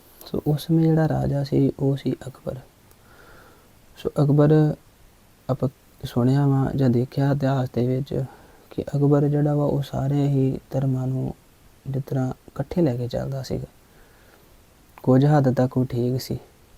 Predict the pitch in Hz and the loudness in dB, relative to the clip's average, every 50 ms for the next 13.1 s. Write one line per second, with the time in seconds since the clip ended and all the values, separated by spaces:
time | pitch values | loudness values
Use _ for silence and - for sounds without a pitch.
0 | _ _ _ _ _ _ _ _ - 117 120 123 123 127 127 123 120 - 147 - | _ _ _ _ _ _ _ _ -2 -2 -2 0 -2 -2 -2 -2 -2 -2 -6 -4
1 | - 117 - 127 127 123 131 131 - - 135 139 _ _ - - - - - - | -2 -2 -2 0 -2 -2 -4 -4 -4 -4 -6 -6 _ _ -20 -20 -20 -20 -20 -20
2 | - - - - _ _ _ _ _ _ - - - - - _ _ _ - 135 | -20 -20 -20 -20 _ _ _ _ _ _ -20 -20 -20 -20 -20 _ _ _ 2 2
3 | 139 151 175 185 - 131 113 117 123 131 131 131 127 135 131 - - - - - | 6 6 6 6 6 4 2 2 2 2 2 2 2 0 -4 -8 -14 -20 -20 -20
4 | - - - _ - - 135 139 139 139 139 139 135 135 131 - - _ _ - | -20 -20 -18 _ 0 0 2 2 2 2 4 2 2 2 0 -4 -8 _ _ -10
5 | - 139 - - 139 135 135 135 - _ _ - _ _ - - 139 135 131 131 | -10 -10 -6 -4 -4 -4 -4 -6 -8 _ _ -20 _ _ -20 -10 -4 0 0 0
6 | 131 135 - 135 139 139 139 139 139 139 - 139 - - _ _ - - _ _ | 0 2 2 0 2 2 0 -2 -2 -2 -2 -4 -4 -4 _ _ -20 -20 _ _
7 | _ _ _ _ _ _ _ _ - - _ _ _ - 135 135 139 139 135 139 | _ _ _ _ _ _ _ _ -20 -20 _ _ _ -6 -2 0 4 4 6 6
8 | 143 135 123 120 117 117 - - 120 120 123 123 123 117 123 131 - - 127 131 | 6 6 4 4 2 0 0 0 2 2 2 2 2 0 -2 -4 -4 -2 0 0
9 | 135 123 120 123 123 123 123 131 135 135 131 131 123 127 - - 139 139 - 139 | 0 0 -2 -2 -4 -4 -2 -2 -2 -2 0 0 0 0 0 -2 -2 -2 -2 -2
10 | - 135 139 139 135 135 143 139 135 127 131 131 139 143 139 - - 120 113 117 | -2 -2 0 0 2 2 2 2 2 2 0 0 0 0 -2 -2 -4 -4 -4 -4
11 | 120 117 120 127 120 123 127 123 123 - - 160 - - - - - - - - | -4 -6 -8 -8 -8 -8 -8 -10 -10 -10 -12 -12 -12 -16 -20 -20 -20 -20 -20 -20
12 | - - - 143 139 131 - 123 123 - 131 131 - 131 127 127 131 127 123 120 | -12 0 2 4 4 4 2 0 0 0 -2 -2 0 0 0 0 0 0 0 0
13 | 123 131 | 0 -2